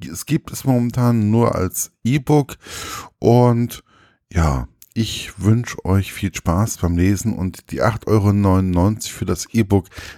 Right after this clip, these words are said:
sind wirklich unwahrscheinlich gut angelegt. Bis bald, euer Markus von literaturlaunch punkt E U.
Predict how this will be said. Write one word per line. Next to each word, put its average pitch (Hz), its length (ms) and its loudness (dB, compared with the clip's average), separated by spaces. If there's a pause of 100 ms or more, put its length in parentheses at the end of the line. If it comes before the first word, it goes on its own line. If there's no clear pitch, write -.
(100)
sind 98 360 0
wirklich - 440 -2 (180)
unwahrscheinlich 104 720 0
gut - 200 -10
angelegt. 73 560 -8 (120)
Bis - 180 -8
bald, 85 360 0 (420)
euer 107 220 6
Markus 90 640 0 (420)
von 92 460 0
literaturlaunch 82 1200 0
punkt - 440 -2
E 110 100 4
U. 85 240 0